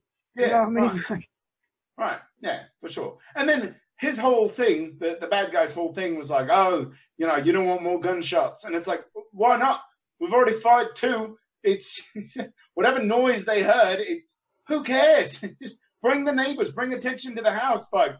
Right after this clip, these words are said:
Speaker 2: you're
Speaker 1: Yeah.
Speaker 2: being invaded. Just,
Speaker 1: Yeah.
Speaker 2: just shoot 'em.
Speaker 1: Yeah, whatever. Br-, uh, come in, crossbows loaded, machetes in hand, whatever you
Speaker 2: Yeah.
Speaker 1: need. <laughs> Just
Speaker 2: <laughs> Yeah, right.
Speaker 1: do it.
Speaker 2: <laughs> Yeah, I, I definitely think that they, they should have come into the house earlier.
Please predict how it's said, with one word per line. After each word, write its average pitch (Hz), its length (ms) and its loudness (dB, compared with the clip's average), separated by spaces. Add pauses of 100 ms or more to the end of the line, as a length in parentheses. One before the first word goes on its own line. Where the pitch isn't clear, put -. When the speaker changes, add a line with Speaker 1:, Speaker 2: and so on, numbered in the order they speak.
(200)
Speaker 2:
you're 202 120 2
Speaker 1:
Yeah. 262 60 -4
Speaker 2:
being 285 260 -4
invaded. 214 600 -2 (340)
Just, 254 260 -8
Speaker 1:
Yeah. 302 160 0
Speaker 2:
just 262 140 -8
shoot 349 320 0
'em. 175 240 -4 (320)
Speaker 1:
Yeah, 339 240 0
whatever. 277 560 0
Br-, 220 220 2 (240)
uh, 175 100 -8
come 269 220 -2
in, 302 200 -2
crossbows 262 680 0
loaded, 269 480 -2
machetes 247 480 -2
in 262 100 -6
hand, 269 280 0
whatever 269 300 0
you 294 120 0
Speaker 2:
Yeah. 262 80 -4
Speaker 1:
need. 302 240 2
<laughs> - 0 -
Just - 380 -6 (100)
Speaker 2:
<laughs> 170 80 -8
Yeah, 196 400 0
right. 185 280 0
Speaker 1:
do 349 200 2
it. - 100 -2 (260)
Speaker 2:
<laughs> - 1120 -16 (680)
Yeah, 160 300 2
I, 247 180 4 (100)
I 220 80 6
definitely 233 500 -2
think 170 340 -8
that 139 220 -6
they, 156 400 -2
they 180 280 -2
should 170 280 -4
have 147 160 -2
come 170 300 -4
into 156 260 -8
the 139 80 -6
house 135 440 -6
earlier. 165 500 2